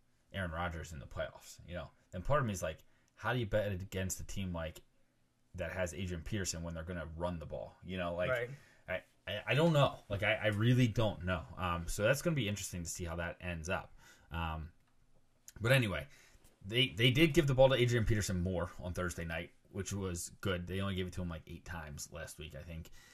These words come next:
Speaker 1: Um, but Arizona found a way to score enough. Um, they scored a, a few early and then, uh, were able to kind of, um,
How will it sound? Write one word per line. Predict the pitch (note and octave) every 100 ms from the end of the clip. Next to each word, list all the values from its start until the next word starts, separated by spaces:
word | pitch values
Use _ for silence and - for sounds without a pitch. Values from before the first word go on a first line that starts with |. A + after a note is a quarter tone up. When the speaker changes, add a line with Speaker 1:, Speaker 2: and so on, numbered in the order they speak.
| - -
Speaker 1:
Um, | F#2 G2 F#2+ F#2 F2+ - _ _ _ -
but | D3+ -
Arizona | G#2+ C#3 - D3+ A2 G#2 - - _ _
found | - G#2 B2
a | A2
way | G2+ A2
to | G#2+ F2
score | - - A2+ F2
enough. | F#2 F#2+ A2 G#2+ - - _ _ _ -
Um, | F2+ F2 E2+ -
they | G2+
scored | G2 - F3+ D#3+
a, | - - _ _ - - - D#2
a | F2
few | - E3+ E3+ -
early | A#2 C#3+ F#2 F#2 -
and | F#2+ F#2+
then, | F#2+ F2+
uh, | E2+ E2+
were | F2+ G#2+
able | A2+ G2+
to | F#2
kind | F#2+ F#2
of, | E2+ - - - - F#2
um, | F2 E2+ E2